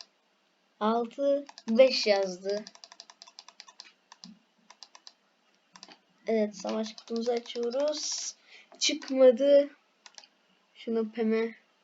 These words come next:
Poco değil ya. Pem'e, nerede Pem? Heh, Pem'e yollayalım. Savaş kutumuzu açıyoruz.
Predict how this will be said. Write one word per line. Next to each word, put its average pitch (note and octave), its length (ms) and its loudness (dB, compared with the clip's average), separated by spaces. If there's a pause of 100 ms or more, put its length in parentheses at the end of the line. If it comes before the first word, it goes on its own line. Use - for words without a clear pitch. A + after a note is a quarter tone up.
(560)
Poco G#3+ 260 -4
değil G#3 180 0
ya. F#3 120 -2 (1800)
Pem'e, A#3+ 520 0
nerede A#3 360 0
Pem? A#3+ 200 -8 (180)
Heh, G#3+ 140 -2 (140)
Pem'e A3+ 240 -2
yollayalım. A3+ 840 0 (1800)
Savaş A#3+ 380 -2
kutumuzu A3+ 400 -4
açıyoruz. A#3+ 1080 0